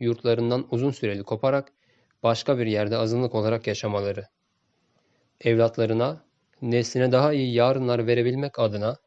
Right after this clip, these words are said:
adını, dilini, kültürünü, yönünü bilmediği memleketlere gitmek. Umutları,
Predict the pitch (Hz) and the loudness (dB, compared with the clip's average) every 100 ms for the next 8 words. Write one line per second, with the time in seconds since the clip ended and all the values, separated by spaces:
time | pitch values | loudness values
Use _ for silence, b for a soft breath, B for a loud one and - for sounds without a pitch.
0 | _ _ _ _ _ - 113 110 104 123 | _ _ _ _ _ -4 0 0 0 -4
1 | - _ _ _ 127 117 104 107 127 - | -8 _ _ _ -2 0 0 -2 -6 -10
2 | _ _ 123 113 117 110 107 120 139 b | _ _ -6 -4 -4 -4 -2 -2 -4 b
3 | b b b _ 120 131 135 139 147 117 | b b b _ 0 2 2 0 0 0
4 | 117 113 110 107 117 117 110 104 - 101 | 2 2 0 0 -4 -4 -4 -4 -8 -10
5 | 95 - _ _ _ _ _ _ _ _ | -10 -20 _ _ _ _ _ _ _ _
6 | _ _ _ - 123 123 120 113 135 147 | _ _ _ -2 0 0 0 0 0 -4